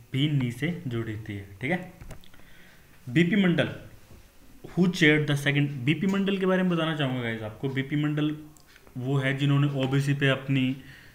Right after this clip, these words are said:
ओबीसी आरक्षण पे अपनी report present की थी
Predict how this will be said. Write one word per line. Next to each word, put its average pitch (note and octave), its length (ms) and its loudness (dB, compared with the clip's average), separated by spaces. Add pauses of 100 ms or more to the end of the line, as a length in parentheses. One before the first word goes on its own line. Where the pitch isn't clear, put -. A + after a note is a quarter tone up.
(280)
ओबीसी C#3 340 2
आरक्षण C3 380 2
पे C3 100 0
अपनी D3 380 -2
report B2+ 340 -4
present C3 400 -2
की A#2 140 -2
थी G#2+ 240 -8